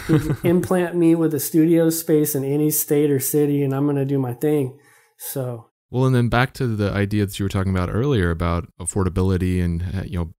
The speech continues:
Speaker 2: building yourself to the point where you can buy a house and, you know, set your roots somewhere.
Speaker 1: Mm-hmm.
Speaker 2: Uh, L A is expensive. So does that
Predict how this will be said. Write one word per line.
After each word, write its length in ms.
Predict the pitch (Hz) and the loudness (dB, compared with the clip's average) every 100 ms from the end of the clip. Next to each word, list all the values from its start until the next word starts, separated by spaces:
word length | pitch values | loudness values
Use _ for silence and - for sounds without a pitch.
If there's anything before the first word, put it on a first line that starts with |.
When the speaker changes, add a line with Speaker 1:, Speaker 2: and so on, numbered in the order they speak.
| _ | _
Speaker 2:
building 240 | 101 101 95 | -4 0 0
yourself 320 | 92 101 95 | 0 -2 -4
to 80 | 92 | -4
the 80 | 85 | -4
point 220 | 95 82 | -4 -2
where 100 | 87 | -2
you 120 | 87 | -2
can 160 | 87 87 | -4 -4
buy 160 | 85 | -4
a 40 | 82 | -2
house 480 | 95 90 90 - | -2 0 0 -2
and, 380 | 87 82 82 - | -6 -4 -6 -6
you 60 | 87 | -6
know, 80 | 82 | -4
set 320 | - 92 - | -4 -6 -4
your 80 | 85 | -4
roots 260 | 117 - | -4 -4
somewhere. 560 | 92 82 82 82 82 - | -4 -2 0 0 -2 -4
Speaker 1:
Mm-hmm. 360 | 135 131 139 135 | -4 -2 -2 -4
Speaker 2:
Uh, 40 | - | -4
L 160 | 110 | -2
A 40 | 143 | 0
is 120 | 104 | 0
expensive. 680 | 92 - 170 156 87 82 - | -4 -6 -6 -2 -2 -2 -4
So 240 | - 92 | -2 0
does 160 | 90 87 | 0 0
that 220 | 104 98 | 0 -2